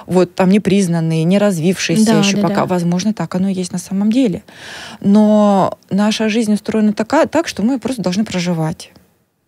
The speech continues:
Speaker 1: Вот сейчас, в данный момент этой жизни, она такая, что нужно работать на работе для того, чтобы состоялась вот эта вторая часть. Либо нужно, ну, каким-то образом это совместить, найти там, да, вот эти
Speaker 2: Мгм.
Speaker 1: деньги.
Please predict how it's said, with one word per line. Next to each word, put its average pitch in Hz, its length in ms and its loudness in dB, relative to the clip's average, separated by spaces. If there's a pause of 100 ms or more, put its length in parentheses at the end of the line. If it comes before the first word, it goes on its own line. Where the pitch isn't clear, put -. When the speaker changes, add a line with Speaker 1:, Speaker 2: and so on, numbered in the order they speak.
(140)
Speaker 1:
Вот 202 140 0 (100)
сейчас, - 380 0
в 185 40 -2
данный 202 260 2
момент 185 520 -2
этой 202 220 -6
жизни, 302 260 -2
она 196 160 2
такая, 302 440 -2
что 196 300 -6 (460)
нужно 220 380 4
работать 175 520 -2
на 190 80 0
работе 202 460 0
для 170 100 -2
того, 180 320 0
чтобы 190 720 0 (220)
состоялась 208 600 0
вот 165 120 -4
эта 175 160 -6
вторая 160 360 -4
часть. - 380 -8 (340)
Либо 220 220 2
нужно, 220 280 2
ну, 202 120 2
каким-то 185 400 -2
образом 160 640 -2
это 170 160 -4
совместить, 214 480 0
найти 160 340 -2
там, 160 220 -4
да, 170 160 0
вот 156 160 -4
эти 208 100 -4
Speaker 2:
Мгм. 226 80 4
Speaker 1:
деньги. - 340 0